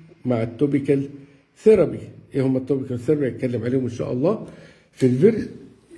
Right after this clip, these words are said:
في ال-، في ال-، من مودريت تو سيفير اكني طبعًا الساحق الماحق الذي لا يصد ولا يرد الايزوتريتينوين اللي هنتكلم عليه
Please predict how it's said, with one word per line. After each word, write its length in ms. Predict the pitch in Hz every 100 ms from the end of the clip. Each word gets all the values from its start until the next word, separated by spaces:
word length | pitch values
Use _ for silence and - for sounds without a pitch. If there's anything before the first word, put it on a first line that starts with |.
| - - 127
في 140 | 104
ال-، 380 | 117 104 139 -
في 120 | 127
ال-، 280 | 120 117 117
من 160 | 123 135
مودريت 500 | 240 247 131 - -
تو 60 |
سيفير 460 | 117 131 151 147 135
اكني 220 | - 131
طبعًا 440 | 120 135 131 120
الساحق 500 | 123 - 139 117 -
الماحق 320 | 120 123 123 - 113
الذي 260 | 117 117
لا 100 | 120
يصد 300 | 120 117 117
ولا 420 | 117 110 104 117 - -
يرد 380 | 123 123 123 - - - _ -
الايزوتريتينوين 1200 | 123 120 127 131 117 117 - 104 113 135 160 139
اللي 140 | 113
هنتكلم 520 | 104 101 - 127 123 113
عليه 260 | 117 123